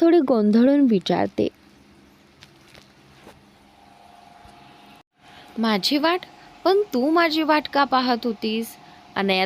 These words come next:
थोडी नखरेखोर सुरात म्हणाली, "अरे, काल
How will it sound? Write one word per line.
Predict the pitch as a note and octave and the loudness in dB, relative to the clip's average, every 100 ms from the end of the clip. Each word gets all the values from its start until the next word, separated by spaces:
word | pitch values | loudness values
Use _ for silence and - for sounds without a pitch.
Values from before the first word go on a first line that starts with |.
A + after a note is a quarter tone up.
| F#3 | -2
थोडी | G#3+ F#3+ F3 | -2 0 0
नखरेखोर | G3+ F#3+ - F#3 F3+ A3 G3+ | 0 -4 -6 -6 -4 0 -2
सुरात | G3+ - G3 F#3 G#3+ | -2 -4 -4 -2 -4
म्हणाली, | G#3 F#3 F3+ F3+ - - - - - - - | -4 -2 -2 -4 -6 -12 -20 -20 -20 -20 -8
"अरे, | G3 G3+ A#3+ F#4 - - - | -4 -2 -2 -6 -14 -20 -2
काल | E4+ | 0